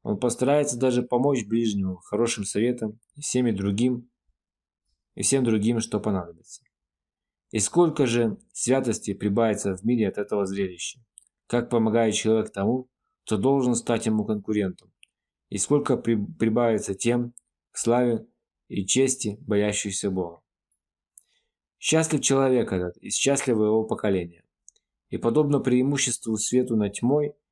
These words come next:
и истины над ложью, подобно тому преимуществу истинного упования над ложным. Хотя упование на Всевышнего — это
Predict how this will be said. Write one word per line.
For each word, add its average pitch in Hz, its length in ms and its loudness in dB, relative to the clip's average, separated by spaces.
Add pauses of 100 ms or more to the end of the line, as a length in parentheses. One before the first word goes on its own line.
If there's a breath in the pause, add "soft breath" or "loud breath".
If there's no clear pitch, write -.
(100)
и 127 160 2
истины 117 400 0
над 104 160 0
ложью, 110 480 0 (120)
подобно 113 420 2
тому 131 340 0
преимуществу 110 880 -4
истинного 110 440 0
упования 101 680 0 (520)
над 98 200 0
ложным. 95 480 -2 (1800 loud breath)
Хотя 156 260 2
упование 151 420 2
на 147 80 0
Всевышнего — 139 640 0
это 110 380 -2